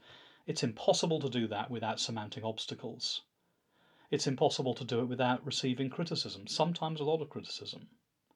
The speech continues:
You pour your heart into people and they're dismissive. You do evangelistic events and then are just, uh, crushed when nobody comes. You preach your heart out and somebody says to your wife, "Isn't it great that they can just stand up and say those things? What do they do with the rest of the week?"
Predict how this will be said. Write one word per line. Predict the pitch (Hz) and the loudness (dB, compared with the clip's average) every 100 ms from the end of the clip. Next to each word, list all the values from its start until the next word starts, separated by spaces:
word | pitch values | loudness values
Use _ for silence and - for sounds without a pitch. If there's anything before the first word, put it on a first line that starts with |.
| _ _ _ _ _ _ _ _ _ _ _ - | _ _ _ _ _ _ _ _ _ _ _ -8
You | |
pour | 107 139 110 | 2 4 4
your | 110 | 2
heart | 127 120 117 | 2 2 2
into | 110 110 | -2 -4
people | - 123 127 104 | -4 -2 0 -2
and | 104 | -2
they're | 104 | -4
dismissive. | 101 110 - 113 - 110 107 - _ _ _ - - - _ | -4 -4 -2 0 0 -2 -4 -10 _ _ _ -20 -20 -20 _
You | 113 | -2
do | 123 117 | 2 4
evangelistic | 117 117 117 110 113 - 123 | 6 4 2 0 -2 -2 -2
events | 113 113 117 120 - | 0 4 4 2 -2
and | 107 107 | -2 -2
then | 110 104 | -2 -2
are | 107 | -4
just, | 110 113 - - - - | -2 -2 -4 -6 -12 -10
uh, | 101 - | -10 -8
crushed | - - 139 139 - | 0 8 8 6 -2
when | 110 104 | -2 0
nobody | 113 110 101 - | 0 -2 -6 -6
comes. | - 120 117 110 117 - - - - - - _ _ _ _ _ | 0 2 4 2 2 0 -2 -10 -20 -20 -20 _ _ _ _ _
You | - | -10
preach | - 131 - | -2 -2 0
your | 110 | 2
heart | 123 113 - | 2 2 2
out | 117 113 | 2 0
and | 104 | -4
somebody | 123 110 107 | -2 -2 -2
says | - 110 | -2 -2
to | - | -4
your | 107 | -4
wife, | 107 104 - | -2 -4 -4
"Isn't | - 110 | -4 -4
it | 110 | -4
great | 123 113 120 | -4 -4 -4
that | 113 | -8
they | 107 | -6
can | 113 | -6
just | 104 | -2
stand | - 120 104 101 | -2 -2 -4 -6
up | - | -8
and | 104 | -4
say | 117 107 | -2 -2
those | 104 - | -4 -2
things? | 117 104 | -4 -4
What | 117 | -4
do | 104 | -4
they | 104 | -6
do | 107 | -6
with | 104 | -6
the | 104 | -6
rest | 104 - | -6 -8
of | 98 | -10
the | |
week?" | 95 107 - - | -8 -8 -8 -14